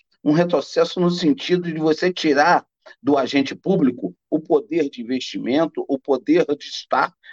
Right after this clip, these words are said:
levando de, eh, de verdade o saneamento às, às, às cidades mais precárias, às cidades mais longínquas, às cidades com os menos recursos. Aí ficou com o agente privado, e o agente privado,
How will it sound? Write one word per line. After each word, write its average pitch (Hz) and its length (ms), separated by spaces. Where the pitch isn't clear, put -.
levando 170 640
de, 127 360
eh, 107 540
de 165 200
verdade 156 580
o 151 80
saneamento 156 720
às, 147 340
às, 131 460
às 127 220
cidades 123 440
mais 117 280
precárias, 131 600
às - 160
cidades 123 340
mais 107 200
longínquas, 107 640
às 127 160
cidades 120 520
com 131 120
os 101 100
menos 143 280
recursos. - 540
Aí 175 500
ficou 165 460
com 143 300
o 135 40
agente 135 340
privado, 123 440
e - 20
o 165 60
agente 147 320
privado, 107 720